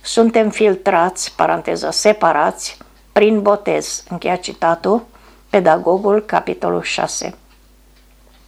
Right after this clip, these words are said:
Clement Alexandrinul. Cateheza, paranteză, învățătura din Cuvântul lui Dumnezeu, duce la credință, iar credința în timpul botezului primește învățătura Duhului Sfânt.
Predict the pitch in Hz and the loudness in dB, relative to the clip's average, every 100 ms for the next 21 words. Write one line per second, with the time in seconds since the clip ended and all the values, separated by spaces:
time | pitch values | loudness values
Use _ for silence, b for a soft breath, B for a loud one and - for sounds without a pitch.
0 | - _ _ _ B B B B - 190 | -20 _ _ _ B B B B 2 4
1 | 190 220 226 208 190 - 190 180 165 156 | 4 2 2 0 0 -2 -2 0 -2 -4
2 | - 180 - _ B B B _ - 190 | -6 -8 -16 _ B B B _ 2 2
3 | 226 214 220 190 - - - 165 180 196 | 4 2 2 2 0 -2 0 0 0 -2
4 | 185 180 180 - 190 220 226 185 175 175 | 0 0 0 -2 -2 2 2 2 -2 -4
5 | 175 175 151 160 160 165 156 156 156 160 | -2 -2 -2 -4 -4 -6 -6 -4 0 0
6 | 202 - B B B B 202 233 233 190 | 0 -8 B B B B 2 2 4 4
7 | 165 170 170 165 156 175 175 220 208 175 | 2 0 -4 -4 -4 -6 0 2 4 2
8 | - 202 185 220 247 - 175 165 196 185 | 0 2 2 2 0 2 0 2 0 0
9 | 175 160 143 - 170 170 190 220 226 185 | -2 0 -2 -2 -4 -2 0 2 0 0
10 | 180 196 - - 196 185 - - 202 190 | 0 0 0 0 0 0 -2 -4 0 2
11 | 180 175 175 175 175 - - 156 - - | 2 -2 -4 -4 -4 -6 -6 -6 -8 -16